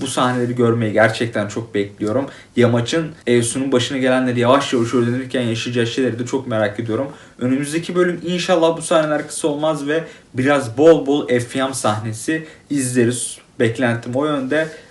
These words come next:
Az önce de dediğim gibi düğün sahnesini de göreceğiz ve Cumali amcanın şu depo baskınları ve yardımı, Yamaç'ın diğer amcaya yardımı falan hepsi olacak ve burada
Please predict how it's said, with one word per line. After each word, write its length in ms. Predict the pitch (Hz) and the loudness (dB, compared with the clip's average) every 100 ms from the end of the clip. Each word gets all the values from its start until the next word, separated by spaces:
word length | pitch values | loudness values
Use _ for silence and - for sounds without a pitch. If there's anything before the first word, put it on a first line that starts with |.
| - | 0
Az 140 | 143 | 2
önce 220 | 170 170 | 2 0
de 100 | 165 | 0
dediğim 320 | 160 170 170 165 | -2 -2 -4 -4
gibi 200 | 156 139 | -6 -6
düğün 160 | 147 | -6
sahnesini 560 | 156 170 156 160 175 165 | -2 0 0 -2 -6 -4
de 60 | |
göreceğiz 400 | 165 170 165 170 | 0 0 0 -2
ve 160 | 165 165 | -2 -2
Cumali 380 | 131 147 165 180 | -2 2 2 2
amcanın 280 | 156 160 170 | 0 -2 -6
şu 180 | 151 | -2
depo 260 | 123 117 156 | -2 2 2
baskınları 800 | 147 143 - 147 139 139 160 165 - - 110 | 2 -2 -6 -6 -4 4 4 4 -4 -16 -4
ve 300 | 120 156 151 - _ | 0 0 -4 -14 _
yardımı, 580 | 131 120 117 120 123 147 | 0 4 4 4 0 -2
Yamaç'ın 540 | 135 117 117 117 135 101 - - - 120 | 0 0 0 -2 -8 -8 -14 -18 -12 0
diğer 200 | 120 127 | 4 6
amcaya 440 | 127 127 123 123 | 4 2 2 4
yardımı 420 | 123 123 123 131 | 4 4 2 -4
falan 260 | 123 120 135 | 0 0 0
hepsi 240 | 139 - | -4 -4
olacak 500 | 127 135 135 147 - | 0 2 2 -2 -2
ve 140 | 156 156 | -6 -4
burada 400 | 180 160 180 | -2 2 2